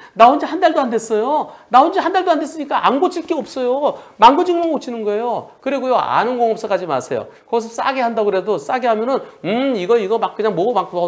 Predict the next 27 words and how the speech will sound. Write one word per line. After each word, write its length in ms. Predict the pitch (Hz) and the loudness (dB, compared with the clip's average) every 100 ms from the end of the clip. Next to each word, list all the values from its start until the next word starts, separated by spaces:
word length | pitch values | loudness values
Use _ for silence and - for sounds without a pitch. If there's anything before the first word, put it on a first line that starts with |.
| 170 | -4
덧붙였어." 720 | 156 - 175 - 220 - - _ _ | -12 -8 -6 0 0 -2 -20 _ _
못 120 | 175 226 | 2 2
믿어. 400 | 269 175 - - _ _ _ | 2 -2 -6 -16 _ _ _
그 220 | - 196 | -12 -12
공식 480 | - 156 180 175 208 | -8 -6 -6 -8 -10
서비스 380 | - 208 180 - | -4 -4 -4 -8
센터에 320 | 160 143 123 | -8 -4 -4
가서 400 | 107 - 90 101 _ _ _ _ | -4 -6 -10 -12 _ _ _ _
비싸더라도 800 | - 208 196 151 - 107 - - _ _ _ | -12 -4 -2 -2 -8 -12 -16 -20 _ _ _
만 340 | 127 165 185 | 2 2 2
트럭 420 | - 202 208 - _ _ _ _ | -4 -2 -2 -6 _ _ _ _
그 120 | - 254 | -4 -2
공식 300 | 175 170 170 | -2 -6 -4
서비스 280 | 180 143 | -6 -4
센터에 260 | 151 123 127 | -6 -4 -2
가서 380 | 110 185 208 - _ | -2 -2 -6 -8 _
고치십시오. 580 | - - 104 - - - - _ _ _ _ _ _ _ | -14 -14 -14 -20 -18 -20 -20 _ _ _ _ _ _ _
그리고 240 | 208 226 240 | -6 -2 0
그런 160 | 202 | 0
데서는 260 | 180 185 190 | -2 -4 -6
고칠 340 | 147 - 151 | -8 -12 -10
때 360 | - 156 156 - - - | -4 -2 -2 -4 -14 0
어디, 440 | 123 160 170 185 | 6 8 6 4
어디를 260 | 160 170 151 | 4 2 -2
고쳤다는 460 | 135 139 139 131 | -4 -4 -4 -4
거 80 | 147 | -6
다 460 | 156 - - 143 | -8 -16 -10 -8